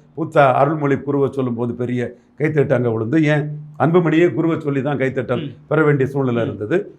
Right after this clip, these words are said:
Speaker 1: டாக்டர் ஐயாவுக்கும் குருவுக்கும் தான் அங்க கைத்தட்டல். நான் ஏன் சொல்றோம்னா, அன்புமணி டாக்டர் ஐயாவுல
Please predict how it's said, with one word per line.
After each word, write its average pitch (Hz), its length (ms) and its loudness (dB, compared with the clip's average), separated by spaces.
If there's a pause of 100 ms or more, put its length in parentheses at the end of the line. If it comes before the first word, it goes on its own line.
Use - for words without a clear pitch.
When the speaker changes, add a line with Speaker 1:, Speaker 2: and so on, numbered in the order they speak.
(240)
Speaker 1:
டாக்டர் 170 280 4
ஐயாவுக்கும் 160 500 2
குருவுக்கும் 147 360 0
தான் 147 180 2
அங்க 120 180 -2
கைத்தட்டல். 123 420 0 (680)
நான் 113 140 -4
ஏன் 139 180 4
சொல்றோம்னா, 151 540 2 (120)
அன்புமணி 180 460 4
டாக்டர் 147 300 0
ஐயாவுல 127 300 2